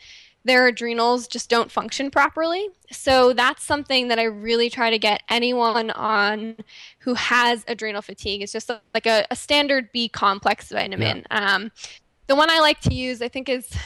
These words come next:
Speaker 1: it's called Stress B. I think it's from Designs for Health. I believe. Could be Thorne. But Stress B complex is what it's called for sure. And that one's really great. It has, you know, very good levels of all the B vitamins. The active form of B vitamins, which is really important.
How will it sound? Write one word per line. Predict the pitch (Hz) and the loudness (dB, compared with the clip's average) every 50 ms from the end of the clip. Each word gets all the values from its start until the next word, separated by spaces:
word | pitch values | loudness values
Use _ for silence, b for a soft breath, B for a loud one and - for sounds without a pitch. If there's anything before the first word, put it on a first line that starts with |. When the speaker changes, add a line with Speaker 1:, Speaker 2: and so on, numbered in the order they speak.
| B B B - | B B B -18
Speaker 1:
it's | - - | -6 0
called | - 285 269 - | 0 0 2 0
Stress | - - - 277 294 294 - - | -4 -6 -2 -2 -2 -2 -4 -8
B. | - 262 247 233 233 226 - | -8 -6 -4 -2 -4 -4 -4
I | - | -6
think | 240 - 262 254 | -8 -6 -8 -8
it's | 254 - | -8 -6
from | - 254 240 | -6 -6 -6
Designs | 220 233 214 226 214 214 220 233 - | -6 -4 -2 0 0 0 0 -2 -6
for | - - | -8 -10
Health. | - - - - 180 196 208 - - - - - _ _ _ _ _ - | -6 -4 -2 -2 -2 -2 -4 -10 -16 -20 -20 -20 _ _ _ _ _ -4
I | |
believe. | 220 233 226 220 - 175 190 - - | -2 0 0 0 0 -4 -6 -10 -4
Could | - 339 330 | 0 0 2
be | 262 294 269 | 2 0 -2
Thorne. | - 226 180 - 175 B B B B B B B B B - | -2 -2 -4 -4 -4 B B B B B B B B B 2
But | 262 247 - - | 2 2 2 0
Stress | - - - 320 330 285 - | -6 -2 0 0 0 -2 -4
B | - 285 269 | -6 -4 -4
complex | 254 - - 254 233 233 226 214 214 - - | -4 -2 0 0 2 2 2 0 0 -2 -8
is | 247 214 | -10 -6
what | 240 233 208 | -6 -4 -4
it's | 190 - | -6 -6
called | - - - - - - | -4 -2 -2 -2 -2 -2
for | - 226 214 | -4 -6 -4
sure. | - - - 135 127 B B B B B B B B B - | -2 0 0 0 0 B B B B B B B B B 0
And | 247 262 254 254 254 240 | 2 4 4 4 4 2
that | 285 294 - | 2 2 2
one's | 349 370 349 277 262 | 0 -2 -2 -4 -4
really | 277 277 269 269 | -4 -2 -2 -4
great. | 247 220 233 240 240 240 233 226 | -4 -2 0 2 2 2 2 0
It | 240 | -2
has, | - 254 240 233 240 240 226 - - | -4 -2 -2 -2 -2 -4 -8 -14 -20
you | - 208 220 | -18 -10 -6
know, | 226 226 220 208 208 180 - _ - | -4 -2 -2 -4 -6 -10 -14 _ -8
very | 233 - 254 254 254 269 285 | -2 2 4 4 4 2 2
good | 240 262 254 226 214 | 0 0 -2 0 0
levels | 214 214 208 214 220 233 220 | 0 0 2 0 -2 -2 -2
of | 240 214 | 0 4
all | 220 220 220 | 4 4 4
the | 214 226 | 2 -2
B | 208 233 226 | -8 -10 -6
vitamins. | 202 214 214 214 220 220 214 214 220 208 | -2 -2 0 0 0 -2 -4 -4 -6 -8
The | 208 220 - | -10 -6 -2
active | - 202 220 - - - 240 226 | 0 0 0 -2 -4 -6 -6 -6
form | - - - 226 226 226 226 226 226 - | -6 -8 -6 -4 -4 -4 -4 -6 -8 -6
of | - 226 226 196 | -6 -6 -6 -6
B | 233 233 226 | -8 -6 -2
vitamins, | 208 220 214 214 220 220 220 220 220 | 0 0 0 0 0 -2 -4 -6 -6
which | 220 226 - | -10 -12 -12
is | 202 202 208 | -12 -10 -6
really | 208 208 208 208 214 | -4 -4 -2 -2 -2
important. | 214 208 - - 202 208 - - - 202 202 196 - - | -2 -4 -6 -6 -4 -4 -4 -2 -2 -2 -4 -4 -6 -10